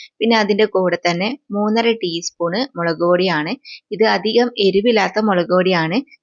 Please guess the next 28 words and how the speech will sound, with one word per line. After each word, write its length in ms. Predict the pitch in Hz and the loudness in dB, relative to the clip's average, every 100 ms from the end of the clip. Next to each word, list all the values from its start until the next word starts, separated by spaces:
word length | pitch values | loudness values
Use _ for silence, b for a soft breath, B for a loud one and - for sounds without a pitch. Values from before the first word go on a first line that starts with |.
| - | -10
നിങ്ങൾ 200 | 190 208 | -2 2
എടുക്കുന്നത് 580 | 214 180 - 214 226 269 208 | 2 0 -2 -2 0 0 2
എരിവുള്ളതാണെങ്കിൽ 840 | 185 196 226 202 190 196 175 165 202 | 2 2 2 2 2 0 -2 -4 -4
ഇതിൻ്റെ 240 | 190 185 185 180 | -4 -4 -4 -2
നേരെ 260 | 175 196 220 | -2 -2 -2
പകുതിയാക്കിയിട്ട് 640 | 175 170 185 180 - 185 180 | -4 -2 0 0 -2 -8 -6
ഇട്ടാൽ 200 | - 156 | -4 -4
മതി. 180 | 156 202 B B B - | -4 -6 B B B -2
അല്ലെങ്കിൽ 320 | 190 202 269 285 | -2 0 2 2
നിങ്ങൾക്ക് 260 | 226 233 240 | 0 0 -2
എത്രയാണോ 380 | 226 220 220 240 220 | 0 0 0 0 0
എരിവ് 200 | 208 202 208 | 0 2 0
വേണ്ടതെന്ന് 380 | 180 175 180 | 2 0 -2
വെച്ചാൽ 220 | 180 175 226 | -4 -2 0
അതിനനുസരിച്ചിട്ട് 600 | 226 196 180 - - - 202 | 0 0 -4 -4 -4 -2 -2
മാത്രം 300 | 160 160 202 | -2 -2 0
ഇട്ട് 160 | 185 165 | 0 0
കൊടുത്താൽ 340 | 151 - 175 165 | -2 -2 -2 -2
മതിയേ. 260 | - 180 254 B B B B - 196 | -2 -2 -4 B B B B -4 0
ഇനി 140 | 233 226 | 2 2
നമുക്കിതിലേക്ക് 800 | 175 170 185 175 175 170 - 302 339 - | 0 0 0 2 2 0 0 -2 -2 -6
കുറച്ച് 320 | 175 - 254 196 | -6 0 0 2
മഞ്ഞൾപ്പൊടിയും 560 | 175 165 160 170 170 170 | 0 0 0 -2 0 0
കൂടി 140 | 175 | -2
ഇട്ട് 120 | 175 - | -2 -4
കൊടുക്കാം. 340 | 147 - 226 - | -2 0 -2 0
ഏകദേശം 420 | 190 185 185 233 | 0 0 2 2
അര 80 | 220 | 2